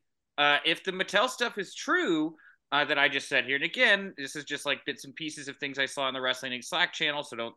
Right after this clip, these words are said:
quote me for gospel. Um, then I would get ahead of it. I would make it very, I would pass the heat. So I would pass that heat as quick as possible because I do think that there's a,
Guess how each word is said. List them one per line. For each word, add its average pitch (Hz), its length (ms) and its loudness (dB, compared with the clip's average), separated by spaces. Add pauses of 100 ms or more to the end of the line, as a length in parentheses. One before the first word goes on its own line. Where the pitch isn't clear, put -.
quote 123 180 -6
me 120 120 -8
for 123 120 -12
gospel. 165 500 2 (460)
Um, 143 480 6 (800)
then 208 180 6
I 240 160 8
would 311 220 0
get 277 140 2
ahead 269 240 6
of 302 120 -2
it. 151 100 4
I 170 140 6
would 269 160 -2
make 220 180 -2
it 196 100 -4
very, 196 240 4
I 165 140 8
would 320 140 2
pass 185 300 2
the 156 80 -4
heat. 240 320 -6 (180)
So - 140 -6 (220)
I 147 80 6
would 160 100 0
pass 175 220 4
that 180 160 0
heat 165 160 -10
as 127 80 -12
quick 165 180 -4
as 135 60 -6
possible 151 400 2
because 117 200 -4
I 131 60 4
do 160 180 -2
think 170 200 -6
that 131 100 -10
there's 135 200 0
a, 123 100 0